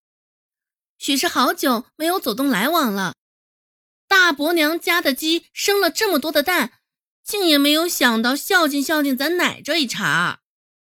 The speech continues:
孟婆子脸上的笑意快速消失，脸上也很快黑了下来。听了周芷说的话，现在正一脸阴沉地看向刘氏的方向。尽管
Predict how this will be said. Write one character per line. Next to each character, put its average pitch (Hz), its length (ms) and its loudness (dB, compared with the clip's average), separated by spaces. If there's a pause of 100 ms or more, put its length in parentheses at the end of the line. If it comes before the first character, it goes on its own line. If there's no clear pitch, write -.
(100)
孟 330 280 0
婆 233 120 -2
子 294 140 0
脸 202 280 0
上 233 140 -2
的 240 80 0
笑 285 300 0
意 175 380 -4
快 208 200 -2
速 160 140 -8
消 160 220 -2
失， 196 240 -4 (720)
脸 190 340 0
上 220 160 2
也 220 80 4
很 151 220 -6
快 180 160 -2
黑 214 260 0
了 220 80 -2
下 139 160 -8
来。 95 220 -14 (680)
听 330 180 0
了 311 140 0
周 320 320 0
芷 127 300 -10
说 185 180 -4
的 196 120 -2
话， 113 400 -8 (280)
现 262 320 4
在 247 160 4
正 240 220 2
一 277 180 4
脸 202 280 4
阴 277 260 4
沉 214 200 2
地 214 220 2 (220)
看 311 280 4
向 240 200 4
刘 202 240 4
氏 311 240 0
的 175 100 -4
方 139 240 -4
向。 135 320 -6 (1080)
尽 277 320 2
管 185 300 0